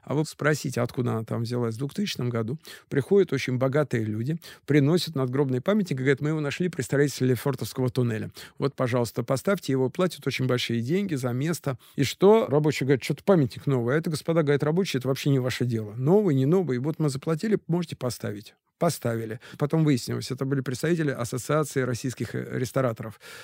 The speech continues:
Они изготовили и поставили памятник литературному герою Люсьену Оливье, выдуманному от начала до конца вместе со своим салатом <laughs> Владимиром Алексеевичем Гелеровским. Это очень красивая легенда.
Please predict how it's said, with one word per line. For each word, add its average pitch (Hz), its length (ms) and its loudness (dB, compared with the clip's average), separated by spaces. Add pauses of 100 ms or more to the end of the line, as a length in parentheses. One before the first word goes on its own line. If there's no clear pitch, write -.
Они 180 260 4
изготовили 139 580 0
и - 140 -6
поставили 131 440 -2
памятник 165 500 -2
литературному 135 880 0
герою 123 500 2 (320)
Люсьену 139 720 4
Оливье, 127 560 2 (320)
выдуманному 135 880 2
от 139 200 0
начала 135 540 4
до 117 100 -4
конца 120 440 -2
вместе 143 500 4
со 120 160 -6
своим 131 400 4
салатом 156 720 -2
<laughs> - 40 -6
Владимиром 139 540 4
Алексеевичем 131 480 0
Гелеровским. 127 640 0 (200)
Это 147 180 -4
очень 147 360 -4
красивая 117 500 -2
легенда. 110 460 -6